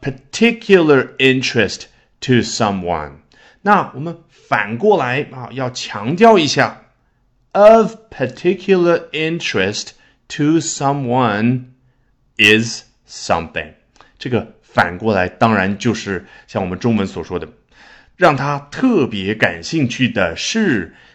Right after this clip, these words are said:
A、B、C、D啊，不断地去列举。当然我们知道英文这样的倒装的方式还有另外一个好处，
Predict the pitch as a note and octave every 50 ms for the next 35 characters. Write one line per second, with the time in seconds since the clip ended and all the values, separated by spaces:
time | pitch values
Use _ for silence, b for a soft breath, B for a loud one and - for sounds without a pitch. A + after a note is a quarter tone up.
0 | b b b - G#2 G2+ G2 G2 G2 G2 G2 G#2 G2+ G2+ G2 F#2+ F#2 F#2 F#2 F#2+
1 | F#2+ F#2+ - - F#2+ F2+ F2+ F#2 F#2 F#2+ F#2+ - G2+ G2 F#2 F#2+ F#2+ G2 - -
2 | G2 F#2 E2+ - - F#2+ F#2+ - G#2 G2 F2+ F2 E2 - - - E2 D#2+ E2+ F#2+
3 | G#2+ G2 E2+ D2+ - E2 D2+ C#2+ D#2 D#2+ - - A2 G#2+ G2 F#2 F#2 F#2 F2 D#2+
4 | D2+ D2+ E2+ F2 G#2 G2+ G2+ F2 F2 F#2 G#2+ A2+ A#2 A#2+ A2+ F#2+ D#2+ D#2+ F2 F2
5 | b b b b b b - - C3+ A#2+ G#2 F#2+ - - - - C3+ A2+ F#2+ F2+
6 | F#2+ G2+ G2+ G2 F#2 G2 - G#2 G2 G2+ - - G2+ F#2 - - F2+ F#2+ G2+ G2
7 | G2 C3+ G3 G3+ E3 A#2+ F2+ E2+ E2+ F2+ - - F2 C#2 - - - F#2 F2